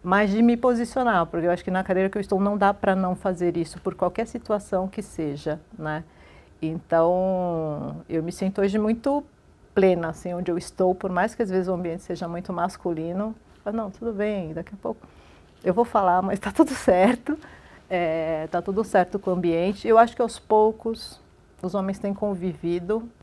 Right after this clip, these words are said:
e têm aprendido a lidar, porque também eu acho que é muito novo, né? Como todo mundo só convivia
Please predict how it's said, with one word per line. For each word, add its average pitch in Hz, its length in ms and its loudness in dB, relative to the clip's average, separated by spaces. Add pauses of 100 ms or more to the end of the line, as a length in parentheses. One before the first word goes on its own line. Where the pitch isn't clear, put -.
(160)
e 196 120 -2
têm 214 220 -4
aprendido 208 720 0
a 202 40 2
lidar, 208 360 6
porque - 160 -20
também 226 200 2
eu 233 60 4
acho 233 180 2
que - 60 0
é 226 40 4
muito 226 320 -2
novo, 214 500 4
né? 165 240 -4 (420)
Como 185 200 -2
todo 214 180 4
mundo 208 160 0
só 214 180 4
convivia 170 760 -4